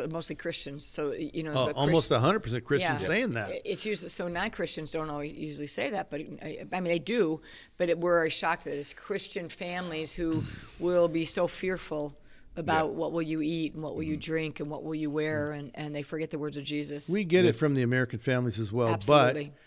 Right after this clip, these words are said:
Speaker 2: but we're shocked at how ex-, exaggerated it is from the European and
Speaker 3: Yeah.
Speaker 2: Canadian families. It's this, this, it's a socialism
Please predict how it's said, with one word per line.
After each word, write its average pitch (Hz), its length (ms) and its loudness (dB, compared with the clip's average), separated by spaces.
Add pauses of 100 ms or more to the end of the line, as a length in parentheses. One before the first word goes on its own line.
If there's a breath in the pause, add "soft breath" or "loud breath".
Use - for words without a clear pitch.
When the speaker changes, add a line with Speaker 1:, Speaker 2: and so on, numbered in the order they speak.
(580 soft breath)
Speaker 2:
but 151 80 -4
we're 131 140 6
shocked 143 500 2
at 131 120 4
how 117 240 4
ex-, 101 600 -4
exaggerated 113 920 0
it 104 100 -4
is 107 200 0
from 113 180 -2
the 107 80 2
European 120 580 2
and 107 240 -2
Speaker 3:
Yeah. - 540 -10
Speaker 2:
Canadian 127 400 2
families. 104 460 -4
It's 113 180 -2
this, 131 280 0
this, 127 220 -2
it's 117 160 -8
a 117 60 -6
socialism 127 800 4